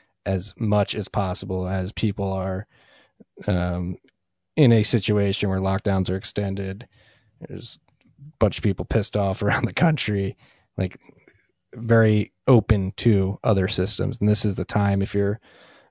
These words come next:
out there creating content or educating people, to shill lightly and focus and highlight the, the benefits of Bitcoin as a system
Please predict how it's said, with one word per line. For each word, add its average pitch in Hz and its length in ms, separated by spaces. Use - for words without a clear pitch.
out 101 160
there 98 140
creating 98 300
content 98 500
or 92 80
educating 95 540
people, 95 440
to - 120
shill 98 300
lightly 98 580
and 92 160
focus 98 600
and 87 100
highlight 95 560
the, 95 360
the 101 100
benefits 95 500
of 92 80
Bitcoin 92 580
as 101 120
a 95 40
system 92 580